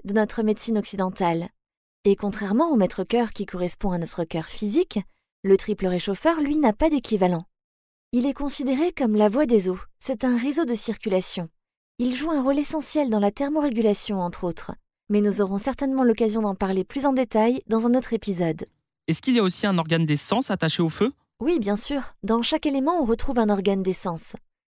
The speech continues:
Speaker 1: C'est la langue qui est attachée au feu. La langue, dans sa globalité, c'est le feu. Mais si on y regarde de plus près,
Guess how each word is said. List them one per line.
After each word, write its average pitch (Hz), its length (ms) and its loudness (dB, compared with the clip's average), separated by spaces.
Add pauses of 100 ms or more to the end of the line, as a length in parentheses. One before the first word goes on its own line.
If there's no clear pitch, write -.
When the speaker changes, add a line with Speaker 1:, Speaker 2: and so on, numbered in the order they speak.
(180)
Speaker 1:
C'est 233 120 4
la 220 100 6
langue 262 280 2
qui - 100 -2
est 214 100 2
attachée 196 380 0
au 190 80 2
feu. 190 220 -4 (540)
La 202 160 4
langue, 285 240 4
dans 202 120 0
sa 185 180 -2
globalité, 220 640 2 (180)
c'est 311 140 -2
le 247 100 2
feu. 185 220 -6 (480)
Mais 208 140 2
si 269 200 -4
on 339 120 -4
y 262 80 0
regarde 196 340 2
de 170 80 -4
plus 202 180 -4
près, 302 300 2